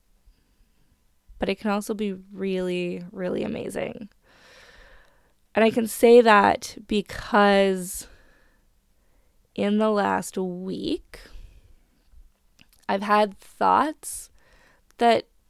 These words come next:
don't come naturally or easy to me.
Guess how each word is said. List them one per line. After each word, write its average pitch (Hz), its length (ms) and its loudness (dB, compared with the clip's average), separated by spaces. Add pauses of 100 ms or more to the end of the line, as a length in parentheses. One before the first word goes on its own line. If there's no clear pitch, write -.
(840)
don't 233 360 4
come 196 800 -2 (680)
naturally 208 760 0 (220)
or 190 360 0
easy 185 400 -6
to 190 260 -10
me. - 360 -12